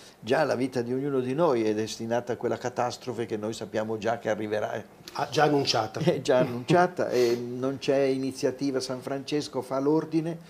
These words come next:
Speaker 1: eh, si danna la, l'anima, poverino, ad andare dal Papa a ottenere l'ordine, poi l'ordine gli diventa una cosa terribile tra le mani e deve ritirarsi da un'altra parte.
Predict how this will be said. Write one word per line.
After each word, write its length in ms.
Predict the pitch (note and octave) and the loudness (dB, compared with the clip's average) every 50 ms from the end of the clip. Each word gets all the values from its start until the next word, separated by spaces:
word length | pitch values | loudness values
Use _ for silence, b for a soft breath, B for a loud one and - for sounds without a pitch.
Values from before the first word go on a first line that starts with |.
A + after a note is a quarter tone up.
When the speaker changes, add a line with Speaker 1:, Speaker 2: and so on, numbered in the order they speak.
| B B B B B B B - | B B B B B B B -10
Speaker 1:
eh, 380 | - - A#2+ A#2 A2+ A2 A2 A2 | -4 -2 0 2 2 2 0 -2
si 200 | A2 - - B2 A2+ | -4 -6 -10 -6 -2
danna 320 | B2+ C3 C3+ C3 B2+ B2+ | -2 -2 0 0 0 2
la, 560 | B2 B2+ B2+ C3 B2+ A#2+ A#2 A#2+ A#2+ A#2 A2+ A#2+ | 2 2 2 2 0 -2 -2 -2 -2 -2 -2 0
l'anima, 440 | G#2+ C3+ D3 D#3 D#3+ C#3 B2 A#2+ G#2+ | 0 2 2 2 0 0 -2 -2 -2
poverino, 480 | - G#2+ G#2+ G#2+ G#2 A2 A2 G#2+ G#2+ | 0 0 0 2 0 0 -2 -2 -2
ad 100 | G#2 G2 | -2 -2
andare 240 | G2+ G#2 G#2 A2 G#2+ | -2 -2 -2 0 2
dal 160 | G#2+ G#2+ G#2+ | 0 0 -2
Papa 420 | G2+ - A2 G2+ A2+ A2+ - G#2+ G#2 | -2 -2 0 0 0 0 -2 -2 -2
a 20 | |
ottenere 440 | G#2 G2+ - G#2+ G2+ A2+ A#2 A#2 A#2 | -4 -2 -4 -2 0 2 2 2 4
l'ordine, 340 | C3 D3 E3 E3+ F3 E3+ - | 4 2 2 2 -2 -4 -2
poi 160 | - C3+ B2 | 0 0 2
l'ordine 400 | A#2+ B2+ C3 B2+ C3+ C#3 A#2+ A2+ | 2 2 2 0 0 -2 -2 -2
gli 220 | A2 A2 A2 G#2+ G#2+ A2 | -4 -4 -6 -8 -10 -8
diventa 420 | G#2 A2 G2+ A2 A#2 A#2 - - G#2+ | -8 -6 -4 -4 -6 -6 -6 -6 -4
una 200 | G#2 G2+ G2 G2 | -4 -4 -6 -4
cosa 280 | - A2+ A2 G#2 A2 | -4 -4 -4 -4 -6
terribile 580 | - - G#2+ F#2+ G2 A2 A#2 A#2 B2+ A2 G#2 G2 | -4 -4 -4 -2 -2 -4 -2 -2 -4 -4 -4 -6
tra 160 | - - G2+ | -6 -4 -4
le 100 | G#2 G#2 | -2 -2
mani 300 | G#2 G2+ G#2 G#2+ A#2 B2 | -2 -2 -2 -2 -2 -4
e 40 | A2 | -4
deve 240 | G2 G#2 G#2 G#2 G#2 | -4 -2 0 0 0
ritirarsi 640 | - G#2+ G2+ - A2+ A2 G2+ G#2 G#2 G#2 - - A#2 | -2 -4 -6 -6 -4 -2 -2 -2 -2 -4 -6 -8 -6
da 120 | G2+ G2 | -4 -4
un'altra 340 | G2 G2+ G2+ G2 G2+ G2+ G2 | -2 -4 -6 -4 -4 -6 -4
parte. 340 | - - G#2 G#2 - - | -2 -2 -2 -2 -4 -6